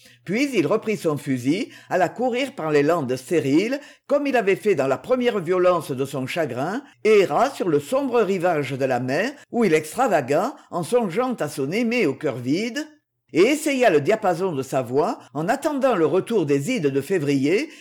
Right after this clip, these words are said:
et le dépôt sur le bureau du speaker du projet de loi en faveur des mineurs du pays de Cornouailles. Vers la fin de janvier, les domestiques de Mellish Park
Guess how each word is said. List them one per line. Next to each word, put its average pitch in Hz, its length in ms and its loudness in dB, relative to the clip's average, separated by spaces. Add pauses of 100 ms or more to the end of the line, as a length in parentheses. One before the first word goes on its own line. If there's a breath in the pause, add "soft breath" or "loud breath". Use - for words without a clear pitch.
et 165 80 2
le 156 140 4
dépôt 269 380 -2
sur 151 200 -6
le 139 100 0
bureau 208 320 2
du 139 140 0
speaker 165 580 -2 (240 loud breath)
du 156 120 0
projet 214 400 0
de 143 100 2
loi 135 460 -2
en 156 100 -6
faveur 196 340 -2
des 143 120 2
mineurs 185 460 -2
du 160 120 -2
pays 226 340 0
de 294 100 -2
Cornouailles. 127 840 -4 (1200)
Vers 202 160 0
la 156 100 0
fin 269 220 -4
de 269 140 2
janvier, 151 600 0 (160 loud breath)
les 165 120 4
domestiques 233 640 0
de 143 140 0
Mellish 156 420 -2
Park 196 340 -2